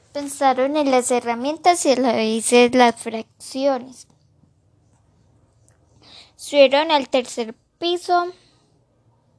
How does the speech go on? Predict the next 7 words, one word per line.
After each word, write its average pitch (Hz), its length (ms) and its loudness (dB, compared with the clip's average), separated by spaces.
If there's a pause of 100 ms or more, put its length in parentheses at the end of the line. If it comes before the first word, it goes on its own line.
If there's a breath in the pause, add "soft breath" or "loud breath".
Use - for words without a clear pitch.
(920)
a 294 120 2
buscar 269 400 -2
herramientas. 233 720 -4
Encontraron 240 800 -8
las 269 180 0
siguientes 233 540 -4
herramientas: 233 760 -2